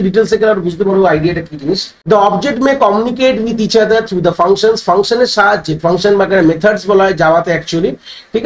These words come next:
আছে? Methods বা function এই দুটো কথা মানে হচ্ছে এক। এই method বা ফাংশনের সাহায্যে অবজেক্টরা নিজেদের মধ্যে কিন্তু communicate করতে পারে। It is easier to add new data and function whenever necessary। এটাই তো উপসে একটা features বলেছিলাম, এটা হাইলি scalable। এই যে কথাটা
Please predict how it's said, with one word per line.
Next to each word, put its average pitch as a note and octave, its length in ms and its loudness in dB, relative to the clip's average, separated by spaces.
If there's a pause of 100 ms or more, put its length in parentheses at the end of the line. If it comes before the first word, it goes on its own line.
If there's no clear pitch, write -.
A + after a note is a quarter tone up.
আছে? E3+ 140 -4 (320)
Methods F#3 420 0
বা A3+ 140 2
function G3 300 2 (180)
এই E3+ 140 0
দুটো F3 200 0
কথা F3 140 0 (100)
মানে E3+ 220 2
হচ্ছে D#3+ 240 -2 (240)
এক। G3+ 60 -4 (500)
এই F#3+ 120 4
method G#3+ 340 2
বা B3+ 140 0
ফাংশনের G#3+ 440 0
সাহায্যে F#3+ 340 2 (120)
অবজেক্টরা F#3+ 380 0
নিজেদের D#3 260 0
মধ্যে D3 220 0
কিন্তু D3+ 180 0 (420)
communicate G3+ 540 2 (100)
করতে E3 260 -2
পারে। A#2 180 -2
It D#3+ 120 -2
is F#3+ 120 2
easier A#3+ 300 2
to A#3 60 2 (120)
add G#3 100 2 (200)
new A#3+ 140 2 (160)
data G#3+ 200 2 (100)
and G#3+ 80 0 (140)
function F#3 340 0 (120)
whenever F3 280 0 (100)
necessary। D#3 380 -2
এটাই G3 220 0
তো A3 120 2
উপসে G#3 220 -6
একটা A#3 180 -2
features G#3+ 340 -2
বলেছিলাম, A3+ 360 0 (340)
এটা D3 180 0
হাইলি G3 260 0 (100)
scalable। G3+ 420 4
এই F3+ 60 -2
যে G#3+ 120 2
কথাটা F#3 200 0